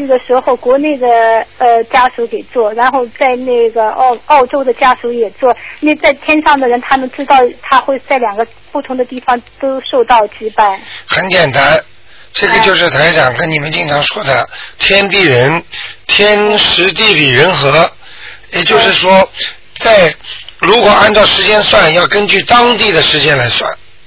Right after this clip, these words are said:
Speaker 1: 对。
Speaker 2: 就是当地澳大利亚的时间。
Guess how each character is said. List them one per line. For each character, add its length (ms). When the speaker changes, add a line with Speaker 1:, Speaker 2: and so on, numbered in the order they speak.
Speaker 1:
对。 280
Speaker 2:
就 160
是 160
当 300
地 180
澳 200
大 140
利 120
亚 120
的 100
时 200
间。 280